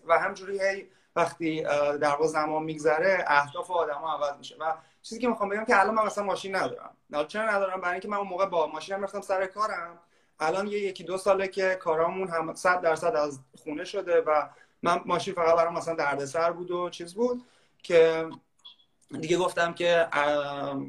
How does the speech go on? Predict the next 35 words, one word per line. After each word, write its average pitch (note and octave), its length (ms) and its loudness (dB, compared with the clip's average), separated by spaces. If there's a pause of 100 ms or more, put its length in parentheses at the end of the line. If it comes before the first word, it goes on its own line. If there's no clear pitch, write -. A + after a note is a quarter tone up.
(380)
احتیاجی D#3+ 440 8
ندارم E3 340 2
فعلاً D3+ 460 0
برای C#3 460 -4
یه C#3 80 -8
تایمی، D3+ 380 -10
گفتم D#3 300 -6
که - 100 -14
من C#3+ 160 -10
اصلاً C3+ 160 -12
ماشین C3 280 -12
نمی‌خوام - 260 -18
داشته - 220 -20
باشم. - 140 -20 (500)
و E3 140 4
حالا E3 240 0
خونه F3+ 720 -8
دوباره D#3 580 2
به D#3 120 -2
همین D#3+ 300 -4
شکل، D#3 540 -4
اه، B2+ 420 -8 (440)
من F3 200 0
سعی F#3+ 240 0
می‌کنم F#3+ 260 -2
جوری F#3 240 -6
زندگی F#3+ 340 -4
کنم F3 220 -6
که E3+ 120 0
راحتم، D3 760 0 (300)
جدا D#3+ 300 4
از E3 220 4
اینکه F3+ 140 -16
حالا D#3 220 -4
چقدر F3 380 -2